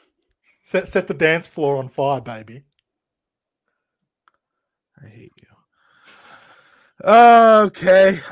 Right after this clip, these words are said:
Speaker 2: Um, and then my last one is Julia's old theme.
Speaker 1: The old theme. Yeah.
Speaker 2: I liked, I liked the new one a lot. I just think the Julia's old theme with,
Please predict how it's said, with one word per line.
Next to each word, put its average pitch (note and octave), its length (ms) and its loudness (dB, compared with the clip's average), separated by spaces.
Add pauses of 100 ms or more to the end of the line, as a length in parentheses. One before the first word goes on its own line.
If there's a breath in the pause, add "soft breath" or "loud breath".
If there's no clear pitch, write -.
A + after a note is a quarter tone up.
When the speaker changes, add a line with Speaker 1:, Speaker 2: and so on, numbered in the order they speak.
Speaker 2:
Um, E3+ 500 -12
and E3 160 -16
then D#3+ 100 -14
my D#3+ 240 -8
last D3+ 400 -8
one C#3+ 200 -16
is B2 180 -20
Julia's B2 840 -18 (180)
old A2+ 280 -20
theme. - 120 -20 (1300)
Speaker 1:
The C#3+ 160 -12
old C3+ 260 -12
theme. G#2 300 -20 (180)
Yeah. A2+ 200 -18 (200)
Speaker 2:
I D3+ 120 -8
liked, F3+ 340 -2
I E3 120 -4
liked G3 260 -6
the D3 80 -18
new C#3+ 200 -14
one A#2 160 -18
a G2+ 60 -20
lot. G#2+ 320 -20 (160)
I A#2 100 -20
just B2 220 -20
think C#3+ 180 -20
the B2 140 -20
Julia's B2+ 540 -18
old A#2+ 360 -20
theme B2+ 460 -18
with, A2+ 160 -20